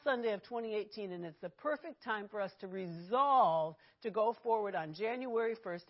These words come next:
and make the new year an even better one. I don't care how fantastical, that's my grand word that I use with my grandchildren, how fantastical your twenty eighteen was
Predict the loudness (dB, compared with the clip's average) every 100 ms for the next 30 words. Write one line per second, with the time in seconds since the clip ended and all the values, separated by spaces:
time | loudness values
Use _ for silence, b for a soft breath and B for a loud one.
0 | -12 -10 -8 0 0 0 -4 -2 -2 -4
1 | -2 0 0 -4 -10 -8 -4 -2 -4 -6
2 | -10 -2 0 2 0 0 -2 -4 -4 -4
3 | -6 -8 -8 -8 -8 -8 _ 0 2 2
4 | -2 -6 -14 -12 -2 -2 0 -4 -4 -6
5 | -10 b b b -8 -8 -10 -10 -8 -8
6 | -8 -10 -10 -10 -10 -10 -12 -14 -16 -18
7 | -12 -12 -12 -14 -14 B B B 2 2
8 | 4 2 4 0 -6 -14 -10 -4 -4 -2
9 | -4 -4 -6 -8 b b b -4 2 2
10 | 0 -4 -6 -4 -4 -6 -8 -8 -8 -8
11 | -10